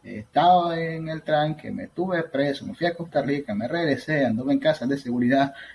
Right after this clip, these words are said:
este, eh, yendo y viniendo, otra vez preso, ahora estoy aquí, ahora estoy en una casa, me tengo que estar en otra, ca, ca, ca, ca. Todo eso, eh, la, la, la,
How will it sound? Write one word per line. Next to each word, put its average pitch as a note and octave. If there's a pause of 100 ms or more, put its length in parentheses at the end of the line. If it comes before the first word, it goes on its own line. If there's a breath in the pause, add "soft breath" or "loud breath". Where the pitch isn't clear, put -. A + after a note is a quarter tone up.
(100)
este, B2 (920)
eh, A#2 (760)
yendo D#3+
y C3+
viniendo, C#3
otra B2
vez -
preso, D#3+
ahora A2
estoy G2
aquí, F3
ahora B2
estoy A#2+
en A2
una G#2
casa, D#3
me B2
tengo B2
que A2+
estar A2
en B2
otra, D3
ca, B2
ca, A2
ca, A2+
ca. B2+ (440 loud breath)
Todo D3+
eso, F#3 (680)
eh, A#2+
la, B2
la, A2+
la, G2+